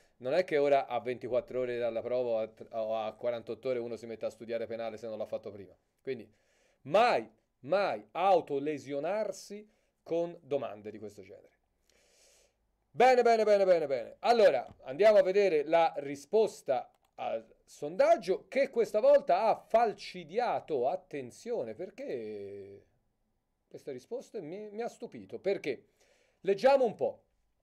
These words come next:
Il diritto di ottenere dal titolare la conferma di un trattamento che lo riguarda, quindi se è la conferma di un trattamento,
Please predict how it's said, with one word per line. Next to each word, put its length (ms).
Il 160
diritto 400
di 140
ottenere 580
dal 180
titolare 540
la 180
conferma 800
di 140
un 160
trattamento 880
che 140
lo 100
riguarda, 560
quindi 480
se 280
è 160
la 160
conferma 580
di 120
un 220
trattamento, 1200